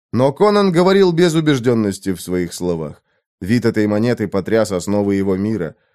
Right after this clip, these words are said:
Он почувствовал, как реальность тонет в бездне иллюзий и колдовства. Волшебство еще можно было понять, но это была дьявольщина за гранью здравомыслия.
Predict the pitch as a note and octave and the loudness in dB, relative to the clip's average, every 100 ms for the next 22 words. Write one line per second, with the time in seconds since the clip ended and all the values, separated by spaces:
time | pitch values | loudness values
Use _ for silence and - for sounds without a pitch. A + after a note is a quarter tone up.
0 | _ B2+ D#3+ E3 D#3+ G#3+ A3+ F#3 E3+ E3+ | _ 0 0 0 0 0 -2 0 0 2
1 | D#3+ D3+ D#3 D#3+ F3 E3 D3 B2 - - | 0 -2 0 2 2 2 0 -4 -10 -4
2 | D#3+ D#3 C#3 A2+ A2 D3 C#3+ A2 C3+ - | 0 0 0 -2 -2 0 0 0 -2 0
3 | B2+ B2 C#3+ C3+ A#2 A#2+ A2+ G2+ G#2+ G#2 | 0 0 0 0 0 -2 -4 0 0 0
4 | F#2+ - - G2 E2 D2 _ _ _ _ | -2 -6 -8 -4 -4 -6 _ _ _ _
5 | F#2 G2 F#2+ F#2 D#2+ - F#2+ E2 - E2+ | -4 -2 -2 -4 -8 -4 -2 -2 -4 -4
6 | C3 G2+ E2 D#2+ D#2 - D2 D2 C2 - | -2 -4 -8 -8 -8 -8 -8 -8 -10 -12
7 | D#2+ E2 F2 G#2+ C3 A#2 G#2+ A2 A2 G#2 | -8 -4 0 0 0 -2 0 0 2 0
8 | F2+ F2 F2 G#2 G#2 G2+ F#2 - F#2 F#2 | -2 -6 -2 0 2 0 -4 -6 -6 -4
9 | F2 E2+ G2 G#2 F#2+ F2 E2+ E2+ E2 E2+ | -6 -4 -2 -2 -4 -6 -6 -6 -6 -8
10 | E2 E2+ F2 E2+ D#2+ C#2 - D#2 D#2 - | -8 -8 -6 -6 -8 -12 -14 -14 -16 -18